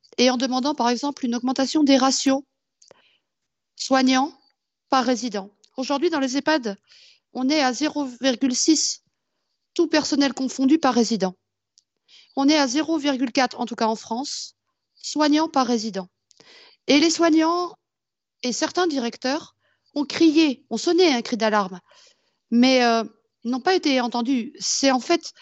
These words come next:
ce qui se passe dans les ehpad, c'est ni plus ni moins le reflet de ce qui se passe aussi dans la santé. C'est-à-dire que, aussi, il y a ce, cette grande gabegie qui fait que, finalement, la vieillesse, ce serait de l'or gris. Ce serait une marchandise.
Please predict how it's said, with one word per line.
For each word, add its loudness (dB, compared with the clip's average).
ce -14
qui 2
se -2
passe 2
dans 4
les 2
ehpad, 0
c'est -2
ni 2
plus -2
ni 2
moins 2
le 4
reflet 2
de -4
ce -6
qui -4
se -8
passe 0
aussi -2
dans 2
la 2
santé. -6
C'est-à-dire 2
que, 2
aussi, 2
il 4
y 2
a 0
ce, -8
cette -8
grande 4
gabegie 0
qui -12
fait -4
que, -2
finalement, 4
la 2
vieillesse, -2
ce -6
serait -2
de -6
l'or 0
gris. -6
Ce -4
serait 0
une 2
marchandise. -4